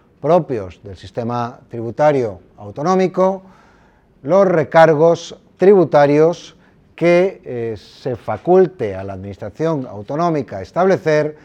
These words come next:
en relación con los, eh, tributos del Estado. Un ejemplo, eh, de tal recargo lo encontramos en el, eh, propio impuesto sobre la renta de las personas físicas, ¿no? En cuanto a diferentes recursos que también integran el sistema tributario autonómico, nos encontramos con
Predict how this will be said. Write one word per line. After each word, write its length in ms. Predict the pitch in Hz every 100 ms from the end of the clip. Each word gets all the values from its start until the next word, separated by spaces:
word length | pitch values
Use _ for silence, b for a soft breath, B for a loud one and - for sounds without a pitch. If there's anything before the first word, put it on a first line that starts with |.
| b b
en 100 | 123
relación 600 | 139 160 - 143 143 160 - _
con 260 | - 156 160
los, 300 | 170 165 - -
eh, 200 | 123 110
tributos 600 | 117 135 139 160 151 151 b b b
del 180 | 120 135
Estado. 420 | 123 185 151 90
Un 140 | 87
ejemplo, 640 | 95 117 110 117 120 127 -
eh, 320 | 117 117 117
de 200 | 107 113
tal 240 | 104 139 135
recargo 460 | 143 123 151 147
lo 100 | 165
encontramos 640 | 139 113 107 135 139 - -
en 320 | 123 104 113
el, 340 | 135 151 156 156 b b b _
eh, 340 | - 117 110 101
propio 300 | 135 131 135
impuesto 380 | 120 123 113 135
sobre 220 | 135 120
la 80 | 101
renta 320 | 104 101 123
de 60 | 110
las 160 | 92
personas 520 | - 85 104 90 80
físicas, 500 | _ 82 - _ _ _
¿no? 100 | 123 202 _ _ b b _ _
En 180 | 143
cuanto 760 | 135 175 180 151 170 160 156 165
a 320 | 147 139 143
diferentes 560 | 139 135 147 196 220 233
recursos 480 | 196 165 214 - 156
que 100 | 143
también 240 | 127 151
integran 460 | 165 143 180 160 123
el 80 | 107
sistema 340 | 107 143 139
tributario 460 | 143 147 143 151 156
autonómico, 580 | 156 190 190 185 175 202
nos 140 | 175
encontramos 640 | 120 117 110 160 165 170
con 400 | - 185 190 208